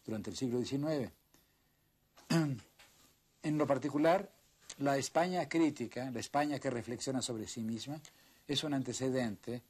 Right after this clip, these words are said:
mm, muy grande en la concepción del laberinto de la soledad. Un libro que dediqué a México y que lleva un epígrafe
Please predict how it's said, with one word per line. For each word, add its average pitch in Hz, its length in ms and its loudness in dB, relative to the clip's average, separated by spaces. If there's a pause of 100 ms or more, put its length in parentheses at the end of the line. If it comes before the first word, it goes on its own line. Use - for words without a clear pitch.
(440)
mm, 120 520 -2
muy 165 140 2
grande 123 520 0 (260)
en 120 200 -2
la 113 240 -2
concepción 131 500 -2
del 123 120 0
laberinto 107 380 -4
de 104 60 -4
la 98 80 -6
soledad. 92 420 -10 (800)
Un 131 140 -2
libro 135 240 2
que 131 100 -2
dediqué 113 340 0
a 127 60 4
México 123 420 -4
y 120 80 -4
que 120 140 -2
lleva 123 200 0
un 127 140 -4
epígrafe 113 640 -6